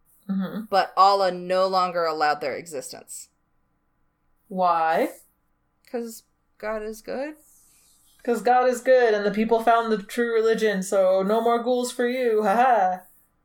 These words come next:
Speaker 2: Yeah, basically.
Speaker 1: Okay.
Speaker 2: <laughs>
Speaker 1: Okay.
Speaker 2: Um, yeah, you know. Now, so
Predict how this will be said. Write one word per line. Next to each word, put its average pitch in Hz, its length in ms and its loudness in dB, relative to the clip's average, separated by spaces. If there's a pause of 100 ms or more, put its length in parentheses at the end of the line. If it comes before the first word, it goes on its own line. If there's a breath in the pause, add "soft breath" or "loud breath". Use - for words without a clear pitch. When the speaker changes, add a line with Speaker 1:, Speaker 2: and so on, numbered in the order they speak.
(140)
Speaker 2:
Yeah, - 280 0 (260)
basically. 254 420 0
Speaker 1:
Okay. 185 200 -4 (420)
Speaker 2:
<laughs> 285 380 4 (1000 loud breath)
Speaker 1:
Okay. 277 160 -2
Speaker 2:
Um, 185 520 0 (260)
yeah, 285 240 -6 (120)
you 277 120 -8
know. 180 220 -6 (840)
Now, 214 680 0 (640)
so 226 720 2